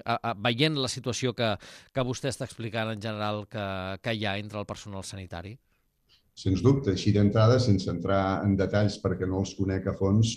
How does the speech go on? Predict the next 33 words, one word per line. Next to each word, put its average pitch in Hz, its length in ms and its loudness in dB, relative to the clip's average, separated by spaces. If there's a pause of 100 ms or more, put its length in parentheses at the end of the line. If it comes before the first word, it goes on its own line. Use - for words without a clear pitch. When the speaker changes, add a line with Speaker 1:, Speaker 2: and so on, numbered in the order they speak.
Speaker 2:
una 92 160 -2
situació 95 640 2
com 95 180 2
aquesta, 98 540 0
venint 104 400 6
d'on 95 240 4
venen 101 340 4
a 82 80 -6
nivell 85 300 -8
de 95 100 -2
sobrecàrrega 92 800 0 (480)
aquests 92 260 0
metges, 101 500 4 (280)
home, 98 240 4 (420)
eh, 71 240 -6 (140)
aquesta, 90 340 0
entre 85 240 2
cometes, 90 480 0
imposició 87 560 0
que 90 140 2
deia, 90 320 2
evidentment 87 480 -2
això - 160 -6
no 82 80 -4
ajuda. 82 320 0 (240)
Per - 100 -2
això 135 220 4
jo 131 100 6
abans 123 240 4
assenyalava 101 800 2
que 90 160 -6
crec - 240 2
que - 80 4